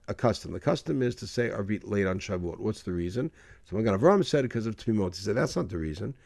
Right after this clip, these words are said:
Ken b'chol layla shem pesach latzeret nami. So then, and therefore he said, "Then you should always say Mariv late during all seven weeks." And we don't have that custom.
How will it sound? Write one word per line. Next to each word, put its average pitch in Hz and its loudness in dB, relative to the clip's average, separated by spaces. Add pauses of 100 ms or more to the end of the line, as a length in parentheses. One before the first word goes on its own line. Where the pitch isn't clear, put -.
(480)
Ken 165 8
b'chol 156 6
layla 185 8
shem 143 0
pesach 156 2
latzeret 190 2
nami. 147 2 (440)
So - 0
then, 131 2 (180)
and 110 4
therefore 135 8
he 127 6
said, 123 2
"Then 117 4
you 117 2
should 113 -2
always 170 8
say 147 4
Mariv 120 2
late 131 4 (120)
during 123 4
all 165 4
seven 156 2
weeks." - 2 (720)
And 98 0
we 117 6
don't 120 6
have 170 6
that 120 2
custom. - -8